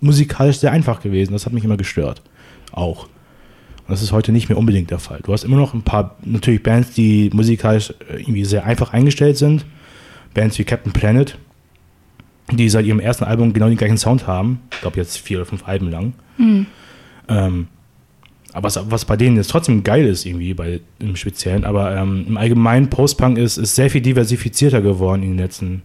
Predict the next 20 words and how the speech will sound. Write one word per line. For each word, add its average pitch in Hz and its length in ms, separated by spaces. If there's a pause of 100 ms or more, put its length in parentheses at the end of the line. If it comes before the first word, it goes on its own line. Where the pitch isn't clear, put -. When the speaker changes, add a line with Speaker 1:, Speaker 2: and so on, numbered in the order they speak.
(720)
Speaker 1:
zehn, 92 260
fünfzehn 92 420
Jahren. 90 400 (600)
Und 107 120
da 104 80
hast 117 160
du 117 120
wirklich 151 200
Innovationen 139 520
drin. 107 240 (380)
Textlich, 143 500
ly-, 127 220 (360)
lyrisch, 151 800
mir 101 100
fehlt, 98 200 (800)
ich 120 140
muss 113 220
schon 110 100
wieder 95 120
husten. 87 320